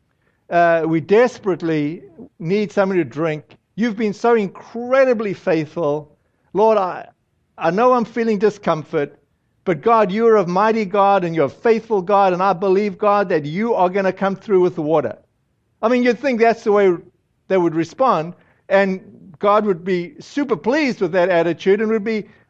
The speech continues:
like, willing to provide. But no, they moan and they complain and they take it out on Moses, and it's the same old cycle. People panic and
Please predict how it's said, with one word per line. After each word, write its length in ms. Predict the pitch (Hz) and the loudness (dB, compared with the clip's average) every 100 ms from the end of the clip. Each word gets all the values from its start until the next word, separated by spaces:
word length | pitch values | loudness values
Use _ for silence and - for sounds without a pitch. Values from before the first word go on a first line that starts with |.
| - | -2
like, 260 | 214 208 - 277 _ _ _ _ _ _ _ _ _ _ _ _ | -2 -2 -8 -20 _ _ _ _ _ _ _ _ _ _ _ _
willing 400 | 139 247 359 202 | -4 0 0 -2
to 220 | - 190 | 0 0
provide. 540 | 175 175 160 139 120 - _ _ _ _ _ _ | 0 -2 -2 -2 -6 -16 _ _ _ _ _ _
But 200 | 269 262 | -2 2
no, 220 | 311 269 | 2 4
they 120 | 170 | 2
moan 560 | 156 160 202 247 254 254 | 2 2 2 4 2 0
and 100 | 240 | -2
they 60 | |
complain 840 | 240 240 226 - 214 226 226 226 214 | -2 -4 -4 -2 0 2 0 0 0
and 100 | 202 | -2
they 100 | 185 | 0
take 260 | 208 226 | 0 0
it 100 | 233 | 0
out 200 | 214 214 | 0 2
on 120 | 220 | 0
Moses, 440 | 202 208 208 208 208 | 2 2 2 0 -4
and 160 | 202 | -4
it's 100 | 185 | -4
the 80 | 196 | -6
same 420 | 175 233 233 226 | -4 -2 0 0
old 220 | 220 220 208 | 0 -2 -2
cycle. 500 | 226 202 190 202 190 | -4 -4 -2 -2 -2
People 300 | 196 180 147 | -4 -4 -6
panic 680 | - 233 226 220 220 214 | -4 -2 -2 0 -2 0
and 180 | 190 151 | -4 -4